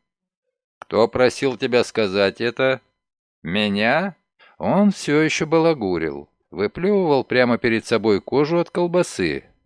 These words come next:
«Где ты встретился с Жераром Пьетбёфом?» «Ах, вот оно что!» Но Мегре, сидевший напротив него, был так же безмятежен, как и он сам.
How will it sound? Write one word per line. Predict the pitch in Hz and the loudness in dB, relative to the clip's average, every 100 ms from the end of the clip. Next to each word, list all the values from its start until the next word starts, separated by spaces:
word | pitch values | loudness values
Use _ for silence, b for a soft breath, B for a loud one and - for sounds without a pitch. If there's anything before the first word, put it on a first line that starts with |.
| _ _ - | _ _ -16
«Где | 82 82 95 127 147 | -12 -8 -2 0 0
ты | 156 | -2
встретился | 127 - 147 143 139 135 143 120 | -6 -4 0 0 0 -2 -2 -2
с | |
Жераром | 117 131 135 131 123 - | 0 2 6 6 4 2
Пьетбёфом?» | 113 104 92 107 101 123 131 127 - _ _ _ _ _ | -2 -4 0 2 2 0 -2 -4 -12 _ _ _ _ _
«Ах, | - 120 135 - | -4 0 0 -2
вот | 180 220 226 226 202 147 | -6 -2 2 4 4 2
оно | 131 120 107 | 0 -2 -4
что!» | - - 98 90 76 64 - _ _ _ - | -4 -4 -2 0 -2 -6 -14 _ _ _ -16
Но | 78 85 | -8 -6
Мегре, | 82 80 104 175 | -6 -4 -2 -2
сидевший | - 147 139 123 131 | -4 -2 0 2 0
напротив | 120 110 110 98 98 101 | 0 0 -2 -2 -4 -4
него, | 98 90 120 | -2 0 0
был | 139 143 | 0 -2
так | - 127 98 | 2 2 2
же | 110 | -2
безмятежен, | 107 92 95 78 87 90 117 123 | -2 0 -2 -2 -2 0 0 -2
как | 147 - | -4 -2
и | |
он | 156 160 | -2 -2
сам. | - 117 85 69 | -2 0 0 0